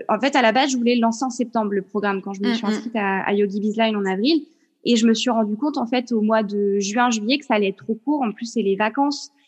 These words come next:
Speaker 1: Euh,
Speaker 2: Ouais.
Speaker 1: donc, les gens sont un peu moins engagés sur Instagram, et cetera. Mais à la place, du coup, pour pas me démotiver, j'ai lancé un atelier
Speaker 2: Oui.
Speaker 1: en ligne. Euh, déjà,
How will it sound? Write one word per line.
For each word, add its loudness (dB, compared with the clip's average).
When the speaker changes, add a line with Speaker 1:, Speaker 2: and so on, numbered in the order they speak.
Speaker 1:
Euh, 4
Speaker 2:
Ouais. 6
Speaker 1:
donc, -2
les -12
gens -20
sont -4
un -2
peu -2
moins 2
engagés 0
sur -8
Instagram, -4
et -6
cetera. -2
Mais 4
à 6
la 4
place, 0
du -4
coup, 0
pour -2
pas 4
me 6
démotiver, 0
j'ai 2
lancé 0
un 2
atelier -2
Speaker 2:
Oui. 2
Speaker 1:
en -2
ligne. 0
Euh, 2
déjà, 4